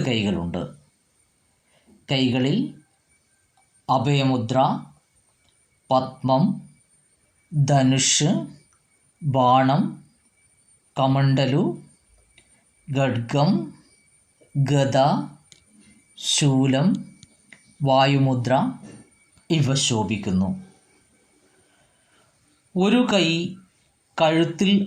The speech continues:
അണിഞ്ഞിരിക്കുന്ന പൂമാലയിൽ പിടിച്ചിരിക്കുന്നു. അറിവിൻ്റെയും ധൈര്യത്തിൻ്റെയും മൂർത്തിഭാവമാണ് ചന്ദ്രഘണ്ഡാദേവി. മനഃശാന്തി, സ്വാസ്ഥ്യം,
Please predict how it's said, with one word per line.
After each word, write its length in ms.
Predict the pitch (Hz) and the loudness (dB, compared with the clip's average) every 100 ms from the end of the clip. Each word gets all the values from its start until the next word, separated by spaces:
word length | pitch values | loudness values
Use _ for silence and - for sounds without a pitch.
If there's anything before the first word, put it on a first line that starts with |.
| 131 | 0
അണിഞ്ഞിരിക്കുന്ന 720 | 139 135 139 127 127 135 131 127 131 | 2 2 2 2 -2 0 0 -2 -2
പൂമാലയിൽ 680 | 131 143 151 143 127 120 117 | 0 2 2 2 2 0 -2
പിടിച്ചിരിക്കുന്നു. 760 | 117 98 101 113 101 95 92 101 101 - - _ _ _ _ _ _ _ _ _ - | -4 -4 -4 -2 -2 -2 0 0 -2 -8 -20 _ _ _ _ _ _ _ _ _ 0
അറിവിൻ്റെയും 800 | 151 151 156 160 147 147 143 147 156 - - _ - 151 | 2 2 2 2 2 4 4 2 0 -6 -14 _ -4 0
ധൈര്യത്തിൻ്റെയും 880 | 131 160 170 185 185 185 175 175 170 170 - 135 | 2 2 2 0 0 0 2 2 0 -4 -4 0
മൂർത്തിഭാവമാണ് 1160 | 143 139 - 151 143 123 104 110 101 101 107 117 117 _ _ _ _ - | 0 0 -2 0 2 2 2 2 2 2 2 -2 -6 _ _ _ _ -4
ചന്ദ്രഘണ്ഡാദേവി. 1120 | 143 127 123 120 113 101 95 95 90 92 92 - - _ _ _ _ _ _ _ _ _ _ | -2 0 -2 -2 -2 -2 -2 -2 -4 -4 -8 -10 -20 _ _ _ _ _ _ _ _ _ _
മനഃശാന്തി, 880 | 123 135 135 - - 123 110 101 107 113 - _ _ _ _ _ | -2 0 0 0 0 0 0 -2 -4 -6 -10 _ _ _ _ _
സ്വാസ്ഥ്യം, 760 | - - 123 135 - - 127 | -8 -2 0 0 -2 -4 -4